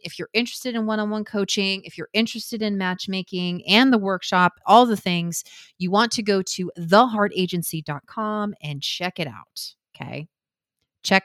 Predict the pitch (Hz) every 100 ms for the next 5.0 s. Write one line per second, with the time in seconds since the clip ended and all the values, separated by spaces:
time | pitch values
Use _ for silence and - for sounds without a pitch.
0 | - 196 180 - - 285 330 392 311 -
1 | _ _ _ _ _ _ - - - -
2 | _ - 240 247 226 196 175 175 - 240
3 | 269 220 - 269 240 185 156 208 226 254
4 | 226 233 233 - 185 165 139 151 196